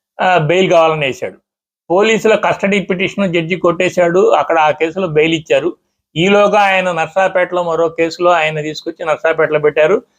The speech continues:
ఆ తర్వాత విజయవాడ, కర్నూలు ఇట్లా రకరకాల చోట్ల కేసులు పెట్టారు. దాంట్లో ఇప్పుడు నర్సాపేట కేసు పో-, పోలీస్ స్టేషన్లో నమోదైన కేసు సంబంధించి కూడా పోలీసులు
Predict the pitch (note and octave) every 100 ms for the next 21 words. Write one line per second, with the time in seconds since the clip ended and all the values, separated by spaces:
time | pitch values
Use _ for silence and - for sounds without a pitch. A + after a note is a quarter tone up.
0 | _ - D#3 E3+ F3 F3 F#3 G3+ F3+ D#3
1 | F3 F3 F3 F3 E3+ D#3+ E3 E3+ E3+ D#3
2 | E3 D#3 C#3+ D3+ D3+ D3+ D3 D3+ E3 -
3 | C#3+ D#3 C#3+ B2+ G#2+ - _ _ _ _
4 | _ - C#3 D#3+ G#3+ G#3 A3 G#3+ F#3 F#3+
5 | D3+ D3 - G3+ G3+ G3 F#3+ F3+ F3 F3
6 | D#3+ F3+ F3 D3 D3+ D3 - E3 D#3 D#3
7 | C#3+ - F3 E3+ F#3+ E3 F3+ E3+ D#3+ D#3
8 | E3 E3 D#3+ D#3+ D#3+ D#3+ D#3 D#3 D3+ D#3+
9 | F#3+ - D#3 F3 G3 F3+ C#3 B2 C4+